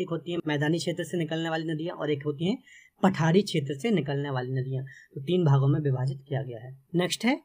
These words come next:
निम्नलिखित में से प्रदेश में बहने वाली कौन सी नदी गंगा के मैदानी भागों से नहीं निकलती है। तो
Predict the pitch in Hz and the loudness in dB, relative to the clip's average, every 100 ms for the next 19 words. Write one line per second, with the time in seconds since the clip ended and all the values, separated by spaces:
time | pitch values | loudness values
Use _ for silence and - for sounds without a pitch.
0 | _ 175 196 254 262 220 220 202 262 254 | _ 4 8 8 6 4 4 4 0 0
1 | 190 165 202 202 220 196 160 156 196 170 | 2 8 8 8 2 4 6 8 6 4
2 | 156 175 - 180 190 190 214 185 180 165 | 2 0 -2 2 2 4 2 2 2 0
3 | 170 165 175 196 208 175 151 143 147 151 | 2 2 2 2 2 4 2 0 0 2
4 | 135 143 139 135 - 208 - _ - 151 | 2 0 0 0 -2 -6 -8 _ -4 2
5 | 143 180 165 139 139 135 139 135 151 135 | 6 6 6 2 0 0 0 2 2 0
6 | - _ 180 | -4 _ -8